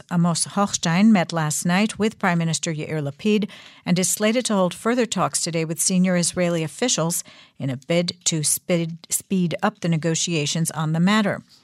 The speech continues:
Following his talks yesterday with Lebanese leadership in Beirut, the American envoy said he was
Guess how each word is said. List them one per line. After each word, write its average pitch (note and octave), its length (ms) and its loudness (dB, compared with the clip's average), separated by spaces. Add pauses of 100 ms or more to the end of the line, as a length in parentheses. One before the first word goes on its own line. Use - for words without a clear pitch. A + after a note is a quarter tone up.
(380)
Following D#3 380 0
his D#3 180 -2
talks F3+ 320 0
yesterday E3 400 -2
with D3+ 120 -4
Lebanese F3+ 480 2
leadership D#3 680 -4
in F#3+ 180 2
Beirut, E3+ 500 0 (380)
the B2+ 140 -8
American E3 400 0
envoy F3+ 500 2
said G3 220 0
he F#3+ 100 2
was F3 160 -2